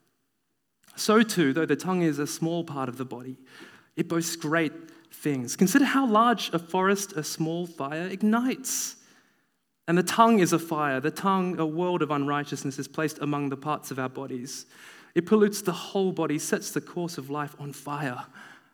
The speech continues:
and is set on fire by hell." Uh, we, at, at the best of times, but definitely at our worst,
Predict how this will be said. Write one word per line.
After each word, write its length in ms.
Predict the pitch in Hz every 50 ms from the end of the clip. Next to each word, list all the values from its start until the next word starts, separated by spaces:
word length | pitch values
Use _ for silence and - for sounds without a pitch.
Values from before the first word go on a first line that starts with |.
| _ _ _ -
and 100 | 139 139
is 80 | 127
set 280 | - - - 160 151 135 - - _ _
on 160 | 131 131 131
fire 400 | 127 - - - 135 135 131 131
by 320 | 127 127 - 127 135 139 135
hell." 360 | 131 - 135 135 - - - - - _ _ _ _ _ _ _ _ _ _ _ _ _ _ _ _ _ _ _ _ _ _ _ _ _ _ _ _ _ -
Uh, 60 | 165 160
we, 240 | 165 185 190 185
at, 180 | 170 160 185 -
at 80 | 147 -
the 60 | -
best 320 | - - 151 175 175 -
of 100 | 175 -
times, 340 | - 156 156 156 156 147 -
but 120 | - - - _ _ _ _ _ 135
definitely 460 | 131 156 160 170 170 - 156 139 131
at 60 | 127 123
our 80 | 123 123
worst, 680 | 120 123 123 127 127 131 - - - - - -